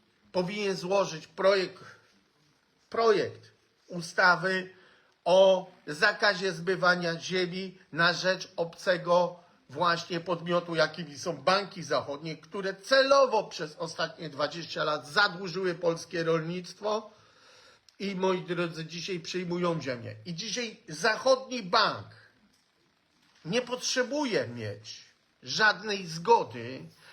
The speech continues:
Krajowego Ośrodka Wsparcia Rolnictwa, ministra rolnictwa, nikogo nie potrzebuje w egzekucji komorniczej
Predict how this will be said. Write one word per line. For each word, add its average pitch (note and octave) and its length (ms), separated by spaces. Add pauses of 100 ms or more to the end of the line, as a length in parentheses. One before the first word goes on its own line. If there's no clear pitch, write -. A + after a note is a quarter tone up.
(120)
Krajowego G3 580
Ośrodka G3 560
Wsparcia C3+ 540
Rolnictwa, A2 560
ministra G#3+ 800
rolnictwa, A#2+ 760
nikogo G3 920 (200)
nie F#3 180
potrzebuje F#3+ 680 (280)
w - 100
egzekucji G3 640
komorniczej F#3+ 680